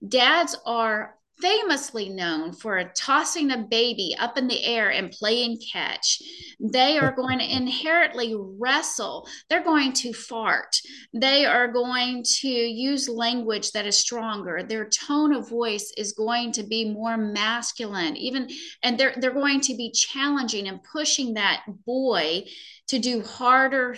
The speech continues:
Speaker 1: things. And, and it's not to say that there aren't some tough moms out there that will, I mean,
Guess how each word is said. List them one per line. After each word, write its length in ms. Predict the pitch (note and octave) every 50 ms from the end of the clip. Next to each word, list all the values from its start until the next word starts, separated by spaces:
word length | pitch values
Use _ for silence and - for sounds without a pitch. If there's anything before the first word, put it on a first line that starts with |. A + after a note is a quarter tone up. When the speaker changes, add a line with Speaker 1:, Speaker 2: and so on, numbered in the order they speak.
| - _ -
Speaker 1:
things. 760 | - C4+ C4+ A3 E3+ C#3+ G#2+ F#2 F#2 - - - - - - _ _ - - - - - _ -
And, 640 | - A#3+ B3+ B3+ B3 B3 B3 B3 B3 A#3+ A#3 - - - - - _ _ - - - _ -
and 160 | B3+ B3+ B3+
it's 120 | C4 C4 -
not 220 | D#4 D#4+ G4 G#4
to 80 | G#4 G4+
say 200 | - - D#4 D4
that 120 | C#4+ C#4
there 140 | C#4+ C4 A3+
aren't 220 | G#3+ A#3 C4 A#3+
some 220 | - - E4 E4 E4
tough 360 | - - - A3+ C#4+ - -
moms 420 | B3 B3+ D#4+ F4+ F4+ D4 C4 C4
out 260 | D#4+ D#4 E4 F4+ - -
there 280 | A3 G#3+ G#3+ A#3+ C4+
that 120 | C4+ B3+ A#3+
will, 140 | C4+ C#4 -
I 120 | A3+ B3+
mean, 260 | C4+ C#4 C4+ C4 A#3